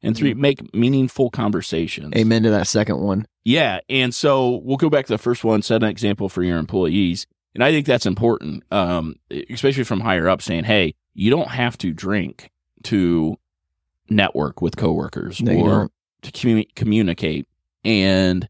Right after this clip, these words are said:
Speaker 1: by making sure the place that there isn't some, 'cause I've, I've worked in places like that too, where, you know, drinking's almost encouraged. It's,
Speaker 2: Oh,
Speaker 1: there, there's a
Speaker 2: highly
Speaker 1: huge
Speaker 2: encouraged.
Speaker 1: drinking,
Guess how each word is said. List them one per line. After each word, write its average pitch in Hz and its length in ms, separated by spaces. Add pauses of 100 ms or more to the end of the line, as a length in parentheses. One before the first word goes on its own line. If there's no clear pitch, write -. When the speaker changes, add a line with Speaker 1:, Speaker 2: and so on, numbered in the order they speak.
(420)
Speaker 1:
by 107 380
making 117 400
sure 113 240
the 98 120
place - 500 (100)
that 101 240
there 110 180
isn't 107 340
some, 104 300
'cause 123 160
I've, 139 200
I've 120 180
worked 135 200
in 92 80
places - 380
like - 160
that - 200
too, 117 200
where, 90 300 (480)
you 107 160
know, 82 240 (120)
drinking's 107 500
almost 92 300
encouraged. - 760 (160)
It's, - 260
Speaker 2:
Oh, - 60
Speaker 1:
there, - 140
there's 110 100
a - 40
Speaker 2:
highly 143 340
Speaker 1:
huge 104 220
Speaker 2:
encouraged. 104 280
Speaker 1:
drinking, 107 580